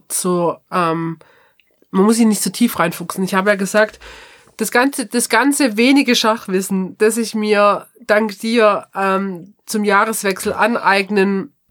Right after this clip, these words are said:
durfte, ähm, d-, das ha-,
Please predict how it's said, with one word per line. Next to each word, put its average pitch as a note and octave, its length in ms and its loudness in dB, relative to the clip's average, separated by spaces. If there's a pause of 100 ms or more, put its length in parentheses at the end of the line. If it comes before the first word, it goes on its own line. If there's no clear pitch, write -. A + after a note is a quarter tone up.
durfte, G3 800 -2 (1600)
ähm, G#3+ 640 -2
d-, F3+ 180 -8
das A#3 180 -2
ha-, - 320 -4